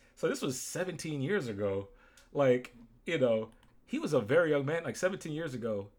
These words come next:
Think about that. He was thirty-one when this show was first started. Like,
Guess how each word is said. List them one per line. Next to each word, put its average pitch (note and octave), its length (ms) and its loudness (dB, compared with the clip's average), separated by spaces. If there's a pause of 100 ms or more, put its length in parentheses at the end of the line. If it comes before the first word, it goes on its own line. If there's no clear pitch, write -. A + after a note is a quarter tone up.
(120)
Think D4+ 160 -4
about C#3 220 0
that. A2 260 -2 (220)
He - 180 -12
was D4+ 340 -6 (560)
thirty-one C#3 840 -2 (680)
when B2+ 200 0
this B2+ 120 -2
show C3 140 4
was A2 260 -2 (140)
first A#2 260 -2
started. F#2+ 380 -4 (1300)
Like, D3 400 -4